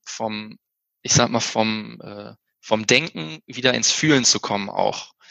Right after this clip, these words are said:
Und das, ich hätte das auch niemals gedacht. Also ich hab, weiß ich nicht, wie viele Bücher gelesen, hundertfünfzig durchgearbeitet und ich war immer mit dem Kopf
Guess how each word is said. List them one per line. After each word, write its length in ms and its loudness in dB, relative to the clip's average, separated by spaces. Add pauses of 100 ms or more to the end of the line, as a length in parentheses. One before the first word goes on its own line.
(540)
Und 320 0
das, 240 4
ich 260 2 (200)
hätte 260 2
das 240 2
auch 180 0
niemals 800 -2
gedacht. 600 0
Also 440 4
ich 160 4
hab, 120 2 (460)
weiß 200 2
ich 40 -2
nicht, 180 0
wie 60 -6
viele 260 0
Bücher 280 4
gelesen, 420 -4 (260)
hundertfünfzig 880 -2
durchgearbeitet 1040 2
und 200 -6
ich 140 0
war 140 4
immer 200 4
mit 180 2
dem 100 2
Kopf 500 -2